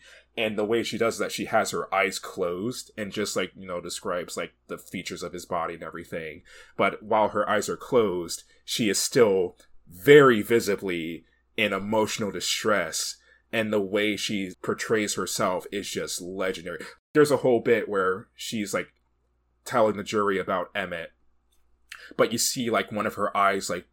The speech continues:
like, one of her eyelids just twitching like crazy. You can kinda see, like, a little bit of her eye under it. And it's one of those things where it's, like, it's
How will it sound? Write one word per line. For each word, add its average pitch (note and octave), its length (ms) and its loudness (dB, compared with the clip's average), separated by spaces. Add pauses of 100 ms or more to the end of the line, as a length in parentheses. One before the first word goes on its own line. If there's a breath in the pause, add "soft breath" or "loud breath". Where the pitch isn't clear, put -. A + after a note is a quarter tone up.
(140)
like, G#2+ 240 -4
one A2+ 140 -2
of G#2+ 120 -4
her G#2 220 0
eyelids G2 500 0
just - 440 -4
twitching B2 540 2
like F#2 180 -6
crazy. F#2+ 480 -4
You F2 140 -16
can F#2+ 160 -10
kinda G2 260 -6
see, G2+ 220 -6
like, F2+ 160 -6
a F2+ 60 -8
little F#2 200 -6
bit F2 140 -8
of - 80 -14
her F2+ 200 -8
eye F#2 240 -6
under F2+ 320 -10
it. D#2 200 -10 (480)
And G#2+ 180 0
it's G2 180 -2
one A2 140 -2
of G#2 60 -2
those G2 200 -4
things G2+ 200 -6
where G2+ 40 -6
it's, F#2 80 -6
like, F#2+ 220 -2
it's - 380 -6